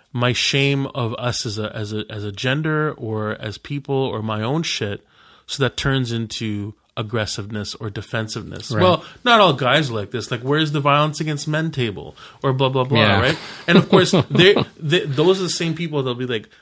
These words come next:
Speaker 1: they're like, "What about violence against men at the hands of women?" Not violence against men at the hands of men,
Speaker 2: Mm-hmm.
Speaker 1: right? Because it's
Speaker 2: Yeah.
Speaker 1: not about the men. It's about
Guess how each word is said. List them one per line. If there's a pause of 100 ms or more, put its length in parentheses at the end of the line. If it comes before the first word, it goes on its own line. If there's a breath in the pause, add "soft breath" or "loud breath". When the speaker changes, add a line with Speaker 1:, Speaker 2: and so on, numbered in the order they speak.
(180 soft breath)
Speaker 1:
they're
like,
"What
about
violence (240)
against
men
at
the
hands
of
women?" (240 loud breath)
Not
violence
against
men
at
the
hands
of
men, (220)
Speaker 2:
Mm-hmm.
Speaker 1:
right?
Because
it's
Speaker 2:
Yeah.
Speaker 1:
not
about
the
men.
It's
about